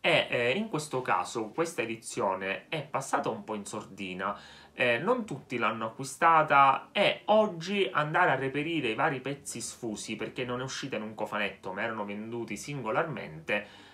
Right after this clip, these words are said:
andarli a recuperare tutti è un po' complicato, soprattutto per gli ultimi tre volumi.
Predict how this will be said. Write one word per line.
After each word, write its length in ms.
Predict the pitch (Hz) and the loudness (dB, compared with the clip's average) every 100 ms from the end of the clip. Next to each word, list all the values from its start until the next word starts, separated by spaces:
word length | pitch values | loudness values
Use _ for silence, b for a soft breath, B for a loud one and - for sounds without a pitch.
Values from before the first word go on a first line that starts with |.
| B | B
andarli 600 | - 151 160 170 202 143 117 | 0 0 2 4 4 4 -2
a 60 | |
recuperare 760 | 113 117 123 147 131 98 101 - | -4 -4 -2 2 2 0 -4 -12
tutti 760 | - 151 104 - - 165 151 - | -6 -6 -6 -12 0 2 2 0
è 240 | 202 202 - | 0 0 0
un 200 | 220 202 | -4 -2
po' 140 | 151 | 0
complicato, 680 | 135 120 113 113 110 92 110 | 0 -2 -4 -2 -2 -2 -4
soprattutto 680 | - 190 233 - 139 - 139 | -2 0 0 0 -6 -2 0
per 200 | 151 143 | 4 2
gli 200 | 127 147 | 2 -2
ultimi 420 | 185 170 139 127 | -4 -4 -6 -6
tre 160 | 117 107 | -4 -6
volumi. 680 | 107 104 95 90 92 104 | -4 -4 -4 -6 -6 -6